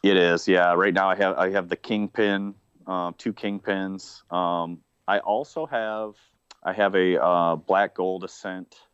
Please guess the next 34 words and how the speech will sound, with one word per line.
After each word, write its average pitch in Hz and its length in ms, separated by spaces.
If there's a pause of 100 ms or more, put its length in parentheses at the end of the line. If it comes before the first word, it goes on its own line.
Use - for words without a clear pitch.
four 95 340
pin. 87 400 (640)
I've 120 160
went 160 220
to 180 100
the, 110 260 (140)
the 104 220
single 127 320
pin, 107 400 (100)
I 104 100
don't 101 120
know, 92 100 (340)
six - 300
or 95 60
seven 95 280
years 92 260
ago. 92 420 (680)
It's 101 200
kinda 147 280
right 110 240
when 107 180
I 104 60
was 95 140
going 101 260
through, 98 300
like, 87 260 (380)
kinda 101 220
coming 104 280
out 95 120
of 92 60
that 90 200
target 90 360
panic 87 300
thing. 87 320